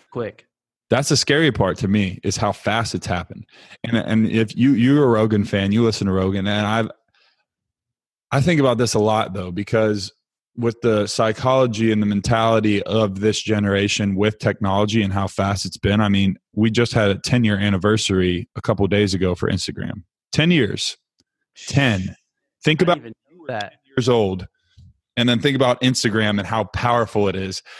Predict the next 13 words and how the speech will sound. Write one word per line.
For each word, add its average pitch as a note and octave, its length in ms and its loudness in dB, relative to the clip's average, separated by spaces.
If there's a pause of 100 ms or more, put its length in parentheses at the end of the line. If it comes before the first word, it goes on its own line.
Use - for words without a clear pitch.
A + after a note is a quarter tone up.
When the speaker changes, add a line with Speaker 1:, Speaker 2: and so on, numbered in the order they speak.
(120)
Speaker 2:
Think F#3 160 2
about F3+ 220 2
you F3 180 2
being E3+ 220 2
as C#3 100 0
powerful D3 420 2
as A#2+ 120 0
Instagram A#2 480 2
as A2 60 0
a G#2 60 -2
ten-year-old. A#2+ 840 2
<laughs> - 60 -6
Like, - 280 -4